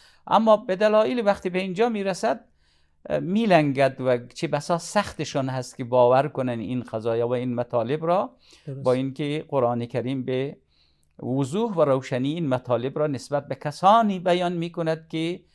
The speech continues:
Speaker 1: هم پدر و مادرشون و هم خودشون و هم تربیتشون به پای تربیت و پدر و مادر و جایگاه صدیقه طاهره زهرا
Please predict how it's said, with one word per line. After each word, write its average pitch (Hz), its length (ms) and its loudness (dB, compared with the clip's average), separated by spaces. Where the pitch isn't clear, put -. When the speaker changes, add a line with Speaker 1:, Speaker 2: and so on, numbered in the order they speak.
Speaker 1:
هم 175 600 0
پدر 147 320 4
و 180 40 4
مادرشون 180 720 4
و 208 60 4
هم 208 200 2
خودشون 180 640 0
و 135 80 -4
هم 175 200 -2
تربیتشون 175 920 0
به 123 80 -4
پای 147 340 2
تربیت 123 560 -2
و 123 60 -2
پدر 120 320 0
و 127 40 0
مادر 117 380 -2
و 131 60 -6
جایگاه 120 560 -2
صدیقه 113 540 -8
طاهره 123 420 -2
زهرا 139 520 0